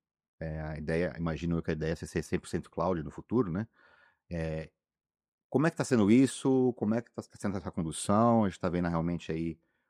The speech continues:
praticamente todos os grandes bancos aí fazendo esse movimento,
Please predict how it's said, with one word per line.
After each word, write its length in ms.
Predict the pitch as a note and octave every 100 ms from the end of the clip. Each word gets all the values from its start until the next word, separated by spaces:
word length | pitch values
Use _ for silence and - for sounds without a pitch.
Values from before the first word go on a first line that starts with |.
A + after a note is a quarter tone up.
| _
praticamente 540 | E2 - - E2 E2+ -
todos 300 | E2+ E2 D#2
os 80 |
grandes 300 | D#2 D#2+ D2+
bancos 360 | D2 D#2 D#2 -
aí 100 | D#2
fazendo 440 | D#2 D2+ C#2 G2+ A2
esse 160 | -
movimento, 460 | F2+ E2+ D#2+ F#2+ -